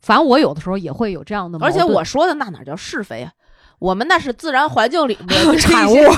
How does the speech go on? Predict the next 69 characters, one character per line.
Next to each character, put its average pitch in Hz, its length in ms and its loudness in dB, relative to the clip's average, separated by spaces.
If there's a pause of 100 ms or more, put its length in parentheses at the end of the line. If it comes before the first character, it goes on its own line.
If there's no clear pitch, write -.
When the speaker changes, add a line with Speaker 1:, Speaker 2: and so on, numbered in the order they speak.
(100)
Speaker 2:
<laughs> - 360 -4
对， 294 120 6 (400)
Speaker 1:
嗯。 170 300 -8
Speaker 2:
一 311 60 -6
些 359 160 -2
产 - 220 -10 (100)
物， 202 160 -2
这 226 100 -8
春 294 220 -12
天 311 180 -4
是 277 80 -8
耕 277 220 -8
种 277 160 -6
的 185 80 -4
季 233 160 -10
节 160 160 -14
了。 151 140 -10 (220)
Speaker 1:
<laughs> 240 200 -2
对， 269 160 0 (480)
嗯， 175 100 -12
Speaker 2:
总， 170 140 -8
Speaker 1:
对。 165 300 -6
Speaker 2:
对 165 100 -10
吧？ 151 300 -12
Speaker 1:
嗯。 160 280 -18 (200)
Speaker 2:
总 220 200 -12
得， 175 160 -10
总 208 160 -14
得 240 80 -14
有 185 120 -10
点 180 200 -8
万 175 120 -8
有 160 140 -12
引 - 140 -14
力 147 100 -12
的 143 100 -16
事 - 120 -16
儿 - 40 -16
出 - 120 -20
现。 - 80 -18
Speaker 1:
所 311 100 -2
以 311 180 -2
你 214 160 -10
看 233 240 -8
这 214 140 -12
个 202 80 -10
故 240 160 -12
事 202 120 -10
一 208 100 -8
分 254 180 -8
享 - 180 -12
之 180 140 -12
后， 185 180 -4
我 110 120 -6
就 165 100 -6
觉 - 180 -12
得 165 220 -8
Speaker 2:
嗯。 165 140 -16 (160)
Speaker 1:
其 - 120 -8
实 233 120 -4
有 - 160 -8
的 160 80 -6
不 254 160 -8
能 156 140 -12
算 175 200 -6
是 165 80 -12
现 151 240 -10
世 - 100 -18
报。 - 220 -16